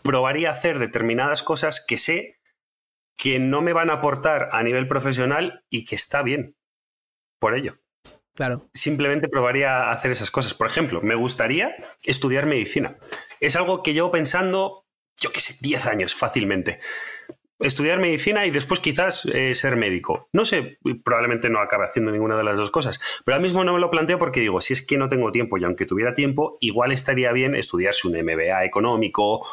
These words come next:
Speaker 1: un M B A especializado en marketing, etcétera, etcétera. Pero, por ejemplo, estudiaría o haría algo de cine con total seguridad.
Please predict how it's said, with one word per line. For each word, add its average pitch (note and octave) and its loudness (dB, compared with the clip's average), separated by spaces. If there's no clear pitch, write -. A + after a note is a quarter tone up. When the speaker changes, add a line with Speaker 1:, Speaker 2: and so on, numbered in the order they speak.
Speaker 1:
un G2 2
M F#2 0
B F2 2
A F#2 2
especializado G2 -2
en G#2 0
marketing, A2+ 0
etcétera, F#2+ -2
etcétera. F2+ -4
Pero, E3 0
por A#2 0
ejemplo, C3 -2
estudiaría A#2+ 0
o D3 2
haría B2 2
algo B2+ 2
de A#2 2
cine C#3 0
con G2+ 0
total G2+ 0
seguridad. E2 -2